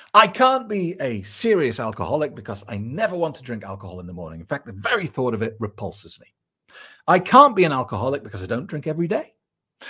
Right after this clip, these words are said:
I can't be an alcoholic because I can go weeks if I want to without drinking alcohol. I can't be, an, you see what I mean?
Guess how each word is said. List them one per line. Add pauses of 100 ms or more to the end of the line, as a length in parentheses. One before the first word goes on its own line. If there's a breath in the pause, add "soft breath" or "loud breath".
(140 loud breath)
I
can't
be
an
alcoholic
because
I
can
go
weeks
if
I
want
to
without
drinking
alcohol. (540)
I
can't
be,
an,
you
see
what
I
mean?